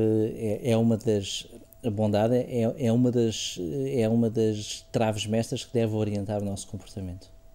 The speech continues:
A bondade, a gentileza, a delicadeza para com o outro,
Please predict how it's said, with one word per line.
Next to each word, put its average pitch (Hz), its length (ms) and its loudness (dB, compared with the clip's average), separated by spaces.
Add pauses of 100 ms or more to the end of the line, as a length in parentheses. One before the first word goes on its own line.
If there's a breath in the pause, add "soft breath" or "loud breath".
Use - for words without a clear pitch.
(200)
A 110 40 -6
bondade, 104 540 0
a 95 160 -4
gentileza, 101 800 -2
a - 20 0
delicadeza 101 800 -4 (280)
para 107 160 -4
com 110 120 -6
o 104 200 -2
outro, - 340 -8